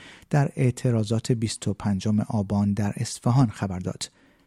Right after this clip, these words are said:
در همین راستا، جیک سالیوان، مشاور امنیت کاخ ملی، در توییتر خود ضمن محکوم کردن اعدام محمد مهدی کرمی و محمد حسینی و صدور دیگر احکام اعدام گفت جمهوری اسلامی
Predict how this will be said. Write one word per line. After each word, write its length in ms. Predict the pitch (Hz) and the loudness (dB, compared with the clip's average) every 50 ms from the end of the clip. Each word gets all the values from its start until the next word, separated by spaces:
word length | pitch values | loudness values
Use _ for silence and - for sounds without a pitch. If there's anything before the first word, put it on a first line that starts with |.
| _ _ _ _ _ _ - | _ _ _ _ _ _ 0
در 120 | - 127 | 2 4
همین 220 | 117 117 117 117 110 | 4 6 4 4 4
راستا، 340 | 113 107 - - - 123 117 | 2 0 -2 0 0 0 2
جیک 320 | 107 - 123 120 117 - | 2 4 2 2 2 0
سالیوان، 520 | - - 143 131 113 107 98 98 95 87 - - - | -2 0 2 2 2 2 2 0 -2 -2 -4 -4 0
مشاور 440 | 123 117 - - 117 104 117 113 113 - | 0 0 0 0 0 0 0 0 0 0
امنیت 480 | 113 110 113 113 113 113 110 - - | 0 2 2 4 4 2 2 0 -2
کاخ 400 | 117 - - - 113 107 - - | -4 -2 0 -2 -2 -2 0 -2
ملی، 580 | - 110 110 107 101 92 90 95 135 165 175 165 - - - - - - - | 0 0 2 2 2 0 2 4 6 6 4 4 0 -12 -20 -20 -20 -8 0
در 140 | - 165 160 | 2 4 4
توییتر 440 | 147 - - 165 147 - 170 156 151 | 4 4 4 4 4 6 4 4 4
خود 300 | - - 139 131 117 110 | 4 4 2 2 2 2
ضمن 360 | 110 120 123 127 123 123 123 | 2 4 4 4 4 4 4
محکوم 480 | 120 117 117 110 101 95 - - 113 107 | 4 4 2 2 0 0 0 0 0 0
کردن 440 | 107 - 107 101 101 110 110 110 | 2 0 0 0 2 2 2 2
اعدام 540 | 113 110 - 113 113 101 113 107 104 104 104 | 2 2 2 0 0 2 2 2 2 2 2
محمد 440 | 104 104 104 101 101 95 98 101 98 - - | 2 0 0 0 0 -2 -2 -2 -2 0 0
مهدی 380 | 110 101 - - - 113 101 | 0 0 0 -2 -2 -2 -2
کرمی 580 | - - - 110 101 95 92 95 117 151 160 151 - - - - - - - | -2 0 0 2 2 2 2 4 6 6 6 4 2 -10 -20 -20 -14 -4 0
و 80 | - 160 | 2 4
محمد 440 | 156 151 135 135 131 131 131 123 117 | 6 6 6 6 6 6 4 4 2
حسینی 720 | 107 90 117 110 - - - 104 95 98 131 160 170 165 - - - - - - | 2 2 2 0 0 0 0 0 2 4 6 6 6 4 2 -4 -20 -8 0 2
و 80 | 185 | 2
صدور 440 | 175 - - 180 160 160 175 175 165 | 2 4 4 4 4 6 6 6 6
دیگر 340 | 151 139 127 120 123 113 - | 6 4 4 4 4 2 2
احکام 520 | - 120 117 104 - - - 156 160 160 160 | 2 0 -2 -2 -2 -2 2 4 4 4 4
اعدام 440 | 165 - 139 123 - 123 117 110 113 | 4 4 2 2 4 4 4 4 4
گفت 440 | 107 113 143 156 160 156 - - | 6 6 6 6 6 4 -4 -6
جمهوری 500 | 139 123 131 123 110 110 113 110 110 113 | -2 2 2 2 2 2 0 0 0 0
اسلامی 540 | 110 107 - - 110 95 92 120 156 170 165 | -2 -2 -2 -2 -2 2 4 6 6 6 6